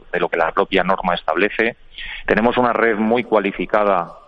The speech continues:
en constante proceso de formación. Tenemos materiales y protocolos de comercialización validados por distintos estamentos del banco, entre los cuales no solo hay áreas de negocio, sino áreas de riesgos,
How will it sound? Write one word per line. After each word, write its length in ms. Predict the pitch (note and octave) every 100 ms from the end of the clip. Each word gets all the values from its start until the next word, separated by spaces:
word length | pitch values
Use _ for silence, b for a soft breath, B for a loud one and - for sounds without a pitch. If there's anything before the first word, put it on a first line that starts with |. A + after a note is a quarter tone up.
| -
en 160 | F#2+ F#2+
constante 560 | F#2+ F#2 A2 A2 G#2
proceso 360 | F#2 F#2 G2 G2
de 100 | F#2
formación. 680 | G2 F2+ E2 - A2 A2 G2+
Tenemos 280 | F#2+ A2+
materiales 480 | A2 G#2 G2+ G#2+ G#2 G#2
y 20 |
protocolos 500 | G#2 F#2+ F2+ G#2+ G2+
de 60 |
comercialización 840 | G2+ F#2+ F#2+ - F2+ F2 - G2 G2+
validados 640 | F2+ F2+ A2 A2 E2 - b b b b _
por 140 | G2 F2+
distintos 440 | F2+ A2+ G#2+ G#2
estamentos 520 | G2 - F#2+ F#2 F#2+ F2
del 140 | E2+
banco, 260 | F#2+ G#2 A#2
entre 220 | G#2 E2+
los 120 | D#2+
cuales 300 | G2+ G2+ G2
no 180 | G#2 A2
solo 400 | - G#2 F#2+ F#2+
hay 160 | F#2+ F#2
áreas 260 | F2+ F2+
de 80 | F#2
negocio, 400 | F2 F2+ A2+ A#2
sino 200 | F2+ E2+
áreas 200 | F2+ F#2
de 80 | E2+
riesgos, 560 | - G#2+ G#2+ G#2 G2+